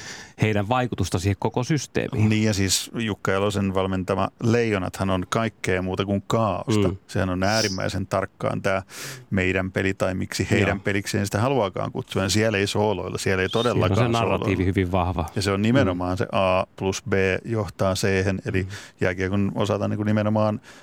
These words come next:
Speaker 2: mestaruuteen. Mitä tapahtuisikaan, jos siellä annettaisiin vapaat kädet ja luovaa kaaosta,
Speaker 1: Mm.
Speaker 2: että sykkikää. Et, et ehkä se liittyy
Speaker 1: Mm.
Speaker 2: jossain teidän ajatuksesta kiinni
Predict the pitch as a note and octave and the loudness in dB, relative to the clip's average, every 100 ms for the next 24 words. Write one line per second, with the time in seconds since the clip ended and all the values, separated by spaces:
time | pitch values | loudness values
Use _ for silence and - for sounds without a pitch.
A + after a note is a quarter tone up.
0 | - C3 C3 G2+ - A#2+ B2 A#2 A2 A#2+ | -2 0 0 -2 -4 -4 -2 0 0 0
1 | A2+ - - A2 G#2 - G#2 G2 - G#2 | -2 -4 -6 -2 -2 0 -2 -2 -4 -2
2 | G#2+ G2+ G#2 - G#2+ G2 F#2+ G#2 G2+ F#2 | -2 -2 -4 -2 -4 -2 0 0 2 2
3 | F#2+ - G2+ F#2+ A2 F#2+ F2+ A#2 - - | 0 0 0 0 2 0 2 0 -2 -6
4 | - A2+ - A#2 B2 - A#2 A#2+ D3 C3 | -2 -2 -2 -2 0 0 -2 2 0 0
5 | G2+ G#2 G2+ - - - A#2+ B2 - A2 | 0 0 0 -2 -14 -4 0 0 0 0
6 | G2 G#2+ G2+ G2 G#2 G2+ G2 - F#2+ G2+ | 2 2 2 2 0 0 -2 -6 -4 -2
7 | G#2 G2 F#2+ | 0 2 0